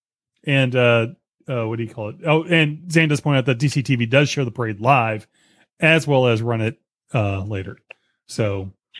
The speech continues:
um, yeah. Now, now S-, Scott mentioned something, and I was working on a technical issue over on this side, so I may have missed you say this. Are, we're not handing out anything this year, right? No, none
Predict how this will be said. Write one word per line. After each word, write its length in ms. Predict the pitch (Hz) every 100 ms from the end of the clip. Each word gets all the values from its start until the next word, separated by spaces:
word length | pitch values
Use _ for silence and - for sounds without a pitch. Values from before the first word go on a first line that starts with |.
| _ _ -
um, 520 | 120 107 101 98 143 _ _ _ _ _ _ _ _ _ _ _ _ _ -
yeah. 220 | 147 113 - _
Now, 400 | 190 185 180 180 _ _ _ _ 233 233
now 220 | 170 156
S-, 340 | 147 - - - _ _ -
Scott 280 | - 220
mentioned 240 | 220 202 180
something, 200 | 185 175
and 160 | 151
I 60 | 139
was 160 | 143 135
working 240 | 175 185
on 80 | 143
a 40 |
technical 360 | 160 151 165 160
issue 180 | 151 147
over 140 | 127
on 80 | 117
this 120 | 131
side, 200 | 143 127
so 80 | 123
I 40 |
may 180 | 117 135
have 100 | 139
missed 160 | 139 -
you 80 |
say 120 | 127 139
this. 120 | - _ _ _ _
Are, 360 | 156 180 196 208 _ _ _ _ _ _ _ _ _ _ _ _ 180
we're 140 | 156
not 180 | 185 151
handing 380 | 170 170 147 135
out 160 | 135
anything 400 | 135 131 131 113
this 180 | 104 -
year, 140 | 110
right? 260 | 92 107 120
No, 140 | 117
none 100 | 139